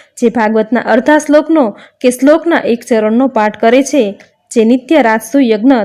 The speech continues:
તથા અશ્વમેઘ યજ્ઞનું પુણ્ય પ્રાપ્ત કરે છે. આપણા ધર્મશાસ્ત્રમાં કહ્યું છે કે પ્રાતઃકાળે ઉઠી સ્નાન કરવું,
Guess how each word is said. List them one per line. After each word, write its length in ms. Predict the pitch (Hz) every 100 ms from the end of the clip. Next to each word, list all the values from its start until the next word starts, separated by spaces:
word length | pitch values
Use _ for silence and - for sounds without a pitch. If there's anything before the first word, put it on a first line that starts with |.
| 202
તથા 200 | 208 220
અશ્વમેઘ 640 | 202 214 294 269 220 190
યજ્ઞનું 380 | 202 208 214 294
પુણ્ય 300 | 294 208 202
પ્રાપ્ત 360 | 202 196 196 202
કરે 280 | 202 196
છે. 280 | 202 - 214 _ - - - -
આપણા 240 | 240 254
ધર્મશાસ્ત્રમાં 880 | 240 247 311 349 339 320 320 330 311
કહ્યું 340 | 226 247 294
છે 420 | 277 247 196 202 _
કે 60 | 208
પ્રાતઃકાળે 680 | 202 208 208 220 214 208 208
ઉઠી 320 | 220 233 277
સ્નાન 340 | 240 208 208
કરવું, 400 | 208 214 208 202